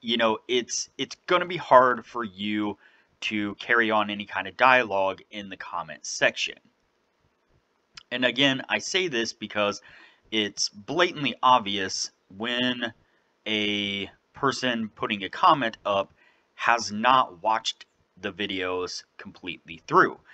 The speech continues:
As I'm doing the testing process, I am oft-, often carry on, uh, carrying on conversations about other things, about, uh,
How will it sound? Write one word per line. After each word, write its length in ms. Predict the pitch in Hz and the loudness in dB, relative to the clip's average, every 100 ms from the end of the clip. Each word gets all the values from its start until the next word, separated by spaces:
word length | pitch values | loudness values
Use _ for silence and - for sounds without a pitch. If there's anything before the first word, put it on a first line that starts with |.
| - - - | -20 -20 0
As 260 | 127 160 165 | 2 2 0
I'm 420 | - 139 143 127 120 _ - 101 | 0 2 2 -2 -12 _ -20 -8
doing 460 | 127 131 139 120 98 | -4 0 0 -2 -6
the 120 | 98 98 | -8 -10
testing 800 | - 127 123 - 117 110 104 98 _ _ _ | -6 -4 -4 -6 -4 -4 -4 -10 _ _ _
process, 680 | - 151 151 143 107 90 - - | -4 0 2 0 -4 -4 -4 -2
I 100 | 120 | -2
am 140 | 117 - | -2 -6
oft-, 420 | 131 156 156 - _ _ - | -2 -2 -4 -18 _ _ -2
often 560 | 135 170 - 143 135 123 - _ _ | 0 0 0 0 0 -4 -16 _ _
carry 280 | - 127 120 | 0 2 4
on, 480 | 113 107 101 98 98 - | 4 2 2 -6 -14 -10
uh, 280 | 87 87 85 | -6 -4 -6
carrying 520 | - 127 127 113 104 - _ - | -4 0 0 -2 -6 -10 _ -2
on 340 | 104 104 101 - | 0 0 -4 -14
conversations 1000 | - 107 101 85 - - 185 160 135 131 - - - | -4 -2 -2 -4 -8 -4 -4 -2 -4 -6 -10 -20 -6
about 340 | 127 123 113 - | 2 4 4 2
other 280 | 107 95 82 _ - | -2 -2 -10 _ 0
things, 560 | 135 101 52 - - | 0 0 -4 -16 -14
about, 460 | 95 95 101 95 - - - _ | -4 2 4 4 -2 -18 -20 _
uh, 320 | 85 87 87 | 0 0 0